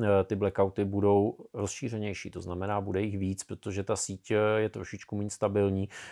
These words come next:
Nechci tím vyvolávat žádnou paniku, ale je pravda, že, eh,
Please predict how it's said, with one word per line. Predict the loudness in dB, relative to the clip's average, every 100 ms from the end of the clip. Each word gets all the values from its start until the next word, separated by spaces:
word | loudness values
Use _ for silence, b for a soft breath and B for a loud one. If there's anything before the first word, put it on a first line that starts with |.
| -6
Nechci | -6 -6
tím | -2 2
vyvolávat | 2 2 4 2
žádnou | 4 2 2
paniku, | 0 0 0 -4 0
ale | 4 4
je | 4
pravda, | 0 0 2
že, | 4 4 4 B B B 2
eh, | 4 6 6